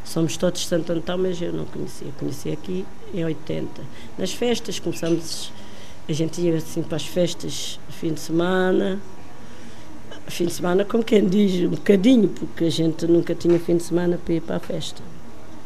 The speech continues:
E, e na Estrela havia uma casa que eles faziam música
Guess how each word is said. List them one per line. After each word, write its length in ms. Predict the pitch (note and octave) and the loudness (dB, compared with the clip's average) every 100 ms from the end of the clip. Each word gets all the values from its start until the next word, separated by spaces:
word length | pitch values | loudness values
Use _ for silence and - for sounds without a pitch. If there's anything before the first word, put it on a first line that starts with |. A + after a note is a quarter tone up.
| - - - - - - - - | -6 -6 -6 -6 -6 -6 -6 -4
E, 580 | F3 F#3 F#3 F3 F3+ F3+ - - | -2 0 2 2 2 0 -2 -2
e 100 | F3 | 4
na 140 | F3 G3 | 8 8
Estrela 480 | F#3 - F#3+ F#3+ G3+ | 4 2 4 6 6
havia 180 | G3+ | 6
uma 140 | G#3 G3+ | 4 4
casa 560 | G#3 G3+ G3+ F#3+ G3+ | 4 4 4 4 0
que 160 | G3+ - | -2 0
eles 120 | G3+ | 0
faziam 340 | - F#3+ G3+ G3 | 0 2 4 6
música 680 | G3+ G3 F#3 F#3 G#3 G3+ | 6 6 2 -2 -2 -2